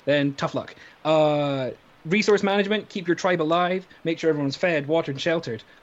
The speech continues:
Uh, worker placement, go out and get those resources. Dice combat, do you wanna fight your friends? Perfect, fight them. You wanna defend your resources? You're gonna have to do that as well. Capture the flag, get those idols to your home village.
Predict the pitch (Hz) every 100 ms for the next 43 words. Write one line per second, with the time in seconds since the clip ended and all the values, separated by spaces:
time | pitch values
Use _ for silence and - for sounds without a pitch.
0 | - 135 135 190 190 185 220 220 156 139
1 | 175 190 196 160 135 220 165 160 135 131
2 | - 110 - 196 202 - 214 208 208 240
3 | - _ _ - 151 165 175 - 175 151
4 | 156 180 185 202 - - 175 - 117 -
5 | 165 123 110 - - - 165 165 160 180
6 | 175 170 160 175 180 190 180 185 147 143
7 | 151 151 147 143 151 151 135 147 135 127
8 | - - _ _ _ _ _ - 208 208
9 | 196 202 196 220 170 147 190 180 165 160
10 | 180 180 175 - _ - - 202 180 165
11 | 165 160 160 135 110 -